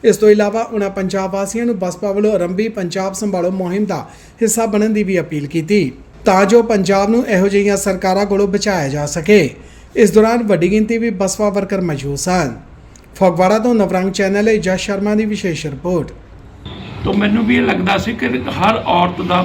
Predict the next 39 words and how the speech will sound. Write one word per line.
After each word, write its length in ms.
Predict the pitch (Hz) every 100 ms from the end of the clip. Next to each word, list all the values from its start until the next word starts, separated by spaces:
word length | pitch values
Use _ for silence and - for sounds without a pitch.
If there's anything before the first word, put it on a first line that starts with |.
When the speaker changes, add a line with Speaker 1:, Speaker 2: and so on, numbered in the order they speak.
| 180
Speaker 2:
ਪੰਜਾਬ 400 | 156 151 156 156
ਦੀ 100 | 156
ਦਾ 180 | 151 170 180 -
ਚਾਲੀ 420 | 185 175 214 226
ਹਜ਼ਾਰ 320 | 185 160 156 165
ਰੁਪਇਆ 260 | - 156 151
ਬਣਦਾ 340 | 139 131 147 151
ਪਿਛਲੇ 280 | 147 147 147 -
ਤਿੰਨ 180 | 151 147
ਸਾਲਾਂ 340 | 143 127 123
ਦਾ, 160 | 123 139 - - - - - - 135
ਗਿਆਰਾਂ 320 | 165 165 170
ਸੌ 180 | 151 165
ਦੇ 120 | 156
ਹਿਸਾਬ 340 | 143 143 139 127
ਨਾਲ। 260 | 127 - - - - - - -
ਅਸੀਂ 200 | 180 254 240
ਸੋਚਦੇ 400 | 202 160 180 185
ਸੀ 100 | 220
ਕਿ 180 | - 226
ਸਰਕਾਰ 640 | - 180 - 170 180 196 196 165
ਪੰਜਾਬ 460 | 151 156 156 151
ਦੀਆਂ 240 | 180 202 202 -
ਸਾਰੀਆਂ 420 | 151 160 185 190
ਔਰਤਾਂ 420 | 101 156 151 165
ਦੇ 120 | 160 147
ਖਾਤੇ 400 | 135 135 175 202
'ਚ 240 | - - - - - - - -
ਉਹ 260 | - 220 214
ਚਾਲੀ, 260 | 220 202 226
ਚਾਲੀ 320 | 220 226 233
ਹਜ਼ਾਰ 380 | 208 180 175 175 -
ਪਾ 160 | 151 143
ਕੇ 200 | - 127 - - - - - - - - - -
ਖਾਤਿਆਂ 400 | - 156 156 190
ਦੇ 100 | 180
ਵਿੱਚ 260 | 175 170 220
ਔਰਤਾਂ 360 | 160 147 - 156
ਦੇ 140 | 196